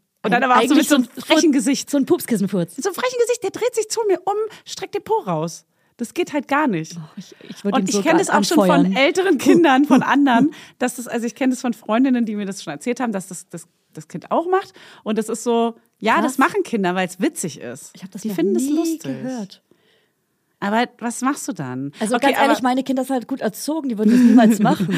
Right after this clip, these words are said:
Speaker 1: <laughs> Und siehst du die
Speaker 2: Das
Speaker 1: Hand
Speaker 2: sind,
Speaker 1: mit den Nüssen so in dein Gesicht?
Speaker 2: das ist immer die Erziehung, das sind immer die Eltern,
Speaker 1: Ja,
Speaker 2: Fanny.
Speaker 1: ja.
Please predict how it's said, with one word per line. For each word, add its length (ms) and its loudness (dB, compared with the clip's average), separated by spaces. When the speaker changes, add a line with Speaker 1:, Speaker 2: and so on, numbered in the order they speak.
Speaker 1:
<laughs> 40 -4
Und 160 0
siehst 160 -2
du 40 0
die 180 0
Speaker 2:
Das 60 0
Speaker 1:
Hand 120 2
Speaker 2:
sind, 80 4
Speaker 1:
mit 100 2
den 140 4
Nüssen 260 4
so 100 2
in 240 2
dein 220 -4
Gesicht? 160 -8
Speaker 2:
das 140 -2
ist 160 -6
immer 160 2
die 160 2
Erziehung, 560 2
das 100 -2
sind 140 -6
immer 120 0
die 220 -2
Eltern, 420 0
Speaker 1:
Ja, 80 -4
Speaker 2:
Fanny. 380 -4
Speaker 1:
ja. 240 -6